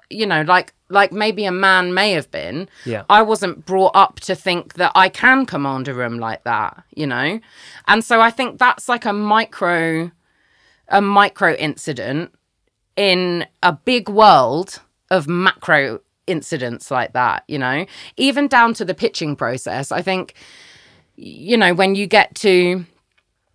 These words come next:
Speaker 1: a higher level with directing and, and you're going for big brands and big commercials, you know, like,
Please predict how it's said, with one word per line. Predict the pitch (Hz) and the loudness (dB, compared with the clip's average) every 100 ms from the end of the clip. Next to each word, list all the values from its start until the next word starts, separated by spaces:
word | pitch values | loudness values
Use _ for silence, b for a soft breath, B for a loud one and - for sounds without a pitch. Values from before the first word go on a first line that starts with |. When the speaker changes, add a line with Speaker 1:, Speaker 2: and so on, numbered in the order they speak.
| - | 2
Speaker 1:
a | 214 | 2
higher | 196 190 185 | 6 8 8
level | 185 185 170 | 6 4 2
with | 156 | -2
directing | 156 139 - 143 | 0 -2 -2 -6
and, | 143 143 - | -4 -4 -4
and | 175 | -2
you're | 170 | 0
going | 165 165 | 2 0
for | 175 | -2
big | 160 160 147 | -4 -6 2
brands | 151 160 147 | 4 6 2
and | 165 156 | -2 -2
big | 160 | -2
commercials, | - 175 165 165 - 120 120 135 | -2 0 0 0 -4 -6 -6 -6
you | 135 | -2
know, | 135 | 0
like, | 143 170 - | 4 2 2